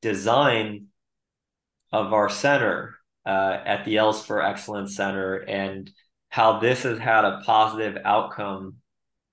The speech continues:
uh, or a positive influence on learning outcomes within the center, as well as the ability, um, of children with autism to feel comfortable and positive.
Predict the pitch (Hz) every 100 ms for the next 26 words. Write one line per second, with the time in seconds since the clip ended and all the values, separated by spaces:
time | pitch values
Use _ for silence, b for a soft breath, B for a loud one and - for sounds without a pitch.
0 | _ _ _ _ _ _ - 98 - 104
1 | 95 98 127 127 117 101 113 117 113 104
2 | 98 98 101 101 98 95 110 120 120 98
3 | 104 104 - 110 104 104 101 101 - -
4 | _ _ _ _ 101 101 104 110 107 98
5 | 110 104 101 101 101 101 98 104 104 101
6 | 101 101 - b b _ - 104 101 113
7 | 113 110 107 101 101 - _ - 98 95
8 | 92 90 95 110 _ - 104 98 - -
9 | 120 107 110 104 98 92 101 104 104 101
10 | 101 98 98 - 107 98 95 95 92 -
11 | _ _ - 120 117 117 110 110 110 107
12 | 92 - 107 110 110 107 110 107 104